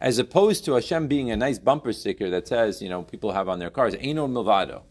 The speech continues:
There's nothing else except for God. And everyone's like, "Yeah, great bumper sticker, very cool." Or maybe you wear, you know, it on a pin on yourself or something like that, or you wear it on your yarmulke or whatever. I-, it's, it's a one-liner. One-liners are,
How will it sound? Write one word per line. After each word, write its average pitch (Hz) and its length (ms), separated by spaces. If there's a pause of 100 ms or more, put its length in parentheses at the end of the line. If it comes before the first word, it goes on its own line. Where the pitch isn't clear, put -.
(120)
There's 101 140
nothing 151 260
else 120 160
except 107 300
for 92 100
God. 80 220 (880)
And - 80
everyone's 92 260
like, 95 140
"Yeah, 113 220 (100)
great - 240
bumper 104 260
sticker, - 340 (100)
very 98 280
cool." 95 380
Or 90 100
maybe 87 140
you 76 160
wear, 82 380
you 85 80
know, 78 240
it 87 120
on 90 140
a 85 60
pin 139 280
on 87 140
yourself - 420
or - 100
something 87 260
like 80 160
that, 82 180
or 64 60
you 80 120
wear 90 140
it 82 80
on 80 140
your 76 160 (340)
yarmulke 110 580
or 80 60
whatever. 107 300 (880)
I-, - 100 (380)
it's, - 320
it's - 160
a 113 80
one-liner. 113 560 (460)
One-liners 127 840
are, 92 360